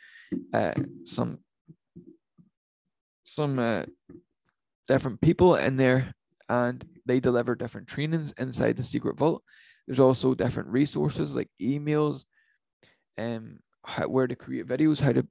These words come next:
start your YouTube channel, how to run YouTube ads. It's all inside the Inner Circle Secret Vault, which is inside the Inner Circle content room, okay? And if you want access to the Insider content room,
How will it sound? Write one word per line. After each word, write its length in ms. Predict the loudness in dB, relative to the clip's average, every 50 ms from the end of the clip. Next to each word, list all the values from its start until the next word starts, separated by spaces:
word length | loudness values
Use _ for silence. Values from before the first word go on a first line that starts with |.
| _ _
start 320 | -14 -4 2 4 6 6 4
your 120 | 2 -2
YouTube 420 | -4 -6 -6 -6 -6 -6 -8 -8 -6
channel, 400 | -6 -6 -6 -6 -6 -8 -10 -14 _ _ _ _ _ _ _ _ _
how 140 | -2 -2 0
to 100 | 0 -2
run 200 | -4 -4 -4 -4
YouTube 380 | -4 -4 -4 -4 -4 -2 -2
ads. 360 | -2 -2 -2 -4 -6 -10 -16 _ _ _ _ _ _ _ _ _ _ _ _ _ _ _ _ -4
It's 160 | -2 -2 0
all 280 | 2 4 4 6 6 4
inside 360 | 4 2 2 2 2 2 2
the 120 | -2 -4 -8
Inner 160 | -8 -8 -8
Circle 300 | -6 -8 -8 -6 -6 -8
Secret 320 | -6 -6 -4 -4 -4 -4
Vault, 300 | -2 0 0 0 -2 -6 _ _ _ _ _ _ _ 0
which 200 | 0 2 2 2
is 140 | 2 2 2
inside 480 | 2 2 2 2 4 4 4 2 0
the 80 | -4 -6 -4
Inner 200 | -4 -2 -2 -2
Circle 520 | -2 0 0 0 0 0 -2 -4 -4 -6 _ _ _ _ _ _ _ -20 -20 _ _ _ -14
content 400 | -10 -8 -8 -4 -2 -2 -2 -2
room, 360 | -4 -6 -6 -6 -8 -12 -16 -20 -16 -6
okay? 320 | 0 2 2 2 2 0
And 120 | -4 -6 -8
if 80 | -8
you 80 | -6 -4
want 180 | -4 -4 -2
access 440 | -2 -2 -2 -2 -2 0 0 0 0
to 120 | 0 -2 -2
the 100 | -2 -2
Insider 640 | -4 -4 -2 0 2 2 4 4 4 2 0 -2 -6 _ _ _ _ _ _ _ _ _ _ _ _ _ _ _ _ -2
content 360 | 0 2 2 4 2 2 2
room, 220 | 0 -2 -2 -2